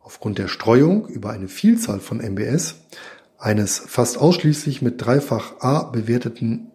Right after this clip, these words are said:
Emissionen bestückten Portfolios sowie der mäßigen und zudem gesetzlich begrenzten Verschuldung handelt es sich bei dem C F tatsächlich um eine der konservativsten Investitionsmöglichkeiten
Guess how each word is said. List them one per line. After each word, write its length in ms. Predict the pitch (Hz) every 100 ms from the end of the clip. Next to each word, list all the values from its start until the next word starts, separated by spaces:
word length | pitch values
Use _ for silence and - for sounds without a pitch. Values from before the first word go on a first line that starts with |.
| _
Emissionen 640 | 113 107 - 139 151 139
bestückten 640 | 127 - - 131 - 107
Portfolios 880 | - 107 - 151 170 113 180 - - _ - - - - - _
sowie 500 | - 123 123 175 180
der 240 | 208 - 98
mäßigen 600 | 98 123 147 170 175 180
und 140 | 127
zudem 300 | - 117 120
gesetzlich 540 | 117 104 131 - 120 -
begrenzten 600 | 98 - 139 185 - 127
Verschuldung 760 | 120 110 - 113 123 165 190 - _ - - - _
handelt 260 | 196 214 160
es 140 | 123
sich 300 | 143 156 -
bei 160 | 117 113
dem 320 | 120 - -
C 240 | - 107
F 240 | 120 127 -
tatsächlich 840 | 131 135 127 120 143 139 - -
um 180 | 139 -
eine 280 | 104 117
der 160 | 113 101
konservativsten 1040 | - - 160 143 123 117 - 104 - 135
Investitionsmöglichkeiten 1400 | 127 156 170 180 - 113 110 120 113 117 - 107 113 117